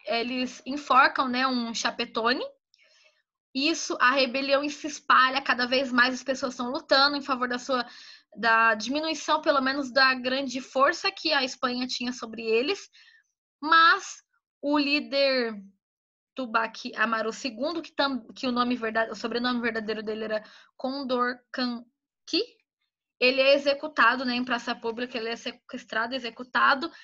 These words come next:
pra que ninguém mais se levante contra esses governos, tá? Mas aí,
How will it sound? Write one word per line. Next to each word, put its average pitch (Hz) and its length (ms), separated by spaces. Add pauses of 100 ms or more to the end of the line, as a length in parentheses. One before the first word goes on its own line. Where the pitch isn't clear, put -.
(140)
pra 302 180
que 320 140
ninguém 330 380
mais 294 240
se - 100
levante 285 500
contra 277 360
esses 262 240
governos, 233 800 (220)
tá? 247 280 (2500)
Mas 370 320
aí, 285 440